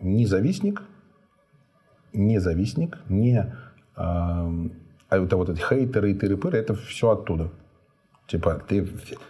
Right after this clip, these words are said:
хуйня, все, все хуйня, бля. Просто сказать хуйню ради того, что, ну, то есть чморануть ради чморануть, это не,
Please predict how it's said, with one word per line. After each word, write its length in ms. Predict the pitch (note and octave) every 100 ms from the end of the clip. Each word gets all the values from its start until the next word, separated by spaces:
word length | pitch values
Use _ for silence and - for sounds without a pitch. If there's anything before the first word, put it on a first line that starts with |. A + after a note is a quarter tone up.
| -
хуйня, 560 | - - G#2+ A2+ G#2+ G2+
все, 200 | - E2+ - B2
все 140 | - A2+ F#2 -
хуйня, 460 | F#2 G2+ F2 - -
бля. 340 | - F#2 - - - -
Просто 300 | A2 G#2+ G#2
сказать 300 | - G#2 G#2
хуйню 340 | - G#2+ C3+
ради 220 | A#2 G2+ G2+
того, 140 | G#2+
что, 200 | A2 F#2+
ну, 220 | F2+ G2
то 80 | F2
есть 100 | E2+ -
чморануть 500 | - A2+ G#2+ C#3+ C#3+
ради 180 | G#2+ G#2+
чморануть, 520 | - A2 A2 E2+ E2
это 160 | F#2 G2
не, 600 | F#2 G2 G2+ G#2 G2+